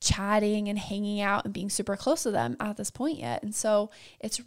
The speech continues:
really hard to make friends. And so right now I feel online communications is the best way. And for me,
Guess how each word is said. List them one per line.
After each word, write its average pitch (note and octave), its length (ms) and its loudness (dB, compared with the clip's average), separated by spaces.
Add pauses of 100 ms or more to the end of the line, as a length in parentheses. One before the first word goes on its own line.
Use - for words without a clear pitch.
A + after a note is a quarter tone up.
(120)
really E4 220 0
hard A3 460 0
to G3+ 100 -6
make G#3 200 -4
friends. G3+ 520 -4 (360)
And A3 320 6
so A#3 240 4
right A#3 300 6
now G#3+ 720 4
I G#3+ 120 2
feel G#3 800 4 (1000)
online G#3+ 840 8
communications G#3+ 760 4
is G#3 120 0
the G3+ 80 4
best G3+ 380 0
way. G#3 320 4 (1500)
And A#3+ 460 4 (580)
for D#4+ 160 8
me, D4 640 8